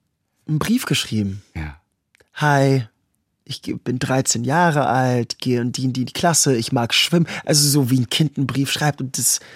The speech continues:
Speaker 1: und dann habe ich gesagt, „Okay,
Speaker 2: Wohin
Speaker 1: mein
Speaker 2: ge-,
Speaker 1: Herz ist da.“
Speaker 2: wo hat sie den hingeschickt, den Brief?
Speaker 1: Zu meiner Mama damals.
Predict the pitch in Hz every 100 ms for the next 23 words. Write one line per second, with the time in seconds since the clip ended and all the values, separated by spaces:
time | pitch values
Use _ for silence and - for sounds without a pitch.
0 | - - - - - - 123 113 165 135
1 | 123 117 - 123 117 - 117 107 110 -
2 | 107 - _ - 120 110 135 147 143 131
3 | 127 117 - - 139 135 113 113 113 82
4 | 82 80 76 - - _ _ _ - -
5 | - 156 147 143 135 127 - 139 131 117
6 | 113 110 110 -